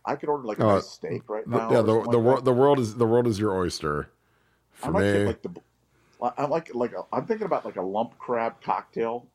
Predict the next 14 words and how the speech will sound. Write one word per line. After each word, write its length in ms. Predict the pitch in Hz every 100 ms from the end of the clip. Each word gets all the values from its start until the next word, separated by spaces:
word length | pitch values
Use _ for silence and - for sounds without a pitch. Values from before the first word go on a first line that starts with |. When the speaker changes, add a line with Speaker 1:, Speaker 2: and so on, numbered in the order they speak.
| 104
Speaker 1:
Like, 140 | 101 - _
get, 140 | 123 123
like, 140 | 107
a 40 |
lump 200 | 95 110
crab 260 | - 120 113 120
cocktail, 360 | 104 - 107
like, 120 | 95 90
a 40 |
big 220 | 101 104
baked 200 | 107 110
potato, 600 | 107 - 113 110 107 107 - _ _ _ _ _
some, 260 | - 110 101
uh, 160 | 92